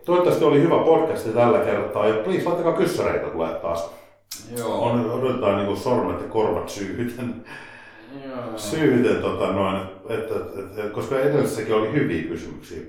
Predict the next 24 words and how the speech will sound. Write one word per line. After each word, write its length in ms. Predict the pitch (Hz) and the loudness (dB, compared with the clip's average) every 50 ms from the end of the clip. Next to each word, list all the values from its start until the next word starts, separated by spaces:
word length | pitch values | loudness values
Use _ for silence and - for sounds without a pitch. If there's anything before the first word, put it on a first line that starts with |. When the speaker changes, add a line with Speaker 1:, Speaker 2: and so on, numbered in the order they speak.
| - | -10
Speaker 1:
paljon. 440 | - 92 80 73 - - - - - - _ _ - - | -8 -6 -6 -6 -6 -8 -12 -16 -18 -20 _ _ -20 -16
Speaker 2:
Jep. 460 | 95 92 95 98 98 95 95 - - | -12 -10 -6 -6 -6 -6 -8 -10 -12
Speaker 1:
Niin, 180 | 98 95 92 90 | -12 -10 -8 -6
tota, 220 | 95 - - 107 | -4 -4 -4 -4
pyritään 520 | 104 - 135 139 135 127 120 120 107 - - | -4 0 2 2 4 4 4 4 4 6 6
vastaamaan 680 | 120 117 - - - 90 85 82 82 80 82 82 87 | 6 4 4 2 2 2 2 2 2 0 -2 -2 -4
niihin, 360 | 90 90 87 82 85 82 82 - | -4 -6 -6 -6 -6 -8 -8 -8
ja 120 | 101 95 92 | -6 -4 -2
vastataankin 680 | 98 95 - - - - 90 85 92 - - 107 101 - - - | -2 -2 -2 -4 -8 -6 -4 -4 -2 -2 -4 -8 -10 -12 -12 -10
omalla 400 | 98 92 90 85 85 85 85 85 | -8 -4 -2 0 2 2 2 0
ammattitaidottomuudellamme, 1200 | 82 82 82 85 - 80 80 82 80 - - - - 80 80 82 78 76 76 85 85 85 85 87 | -2 -4 -8 -10 -10 -10 -8 -8 -8 -10 -12 -16 -14 -12 -10 -10 -10 -8 -8 -8 -8 -8 -8 -8
ja, 80 | 87 87 | -8 -8
tota, 300 | - - - - 92 90 - - - - - _ _ _ _ _ _ _ _ _ _ _ _ _ _ _ _ _ _ _ _ _ _ _ _ _ _ _ - - 120 | -8 -10 -12 -10 -10 -10 -10 -10 -14 -18 -20 _ _ _ _ _ _ _ _ _ _ _ _ _ _ _ _ _ _ _ _ _ _ _ _ _ _ _ -20 -14 -6
Speaker 2:
Bro 280 | 131 139 131 110 101 101 | 0 2 4 4 4 4
sciencella. 540 | 107 117 113 107 101 98 - - 98 95 - - - - - | 2 0 0 -2 -2 -6 -8 -10 -12 -12 -14 -16 -20 -20 -12
Speaker 1:
Bro 260 | 113 120 113 101 92 90 | -6 -2 0 0 0 -2
science. 600 | - 101 - - - - 123 117 - - - - - - 113 | -2 -4 -6 -6 -6 -8 -8 -8 -8 -10 -12 -14 -14 -14 -14
<laughs> 180 | 107 - - - | -14 -14 -10 -4
Speaker 2:
Analyyttisellä 680 | - 139 - - 117 110 - - - - 107 107 104 | 0 2 4 4 4 4 2 0 0 0 0 0 2
sellaisella, 360 | - 107 104 104 101 - - - | 2 2 2 2 2 2 0 0
mut 120 | 113 - | -2 -2
bro 240 | - - - - - | 0 2 2 2 2
sciencella 460 | - 120 123 117 120 117 127 131 127 | 2 2 0 0 0 -2 -4 -4 -4
silti. 260 | - 107 95 98 - | -4 -4 -6 -6 -8